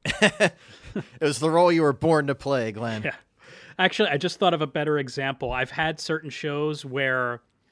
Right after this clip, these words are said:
Speaker 2: my character has a line that's out, very much out of character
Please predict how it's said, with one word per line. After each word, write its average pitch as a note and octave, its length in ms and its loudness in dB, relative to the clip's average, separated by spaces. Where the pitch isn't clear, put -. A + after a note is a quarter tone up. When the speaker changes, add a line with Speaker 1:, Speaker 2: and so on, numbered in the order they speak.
Speaker 2:
my C#3 220 -2
character D#3 640 -4
has C#3 260 -4
a C3+ 60 -8
line C3+ 800 -6
that's C3+ 380 0
out, D#3+ 180 2
very D#3+ 420 0
much D3+ 280 -4
out D3+ 220 4
of D3 200 -2
character C3 680 -2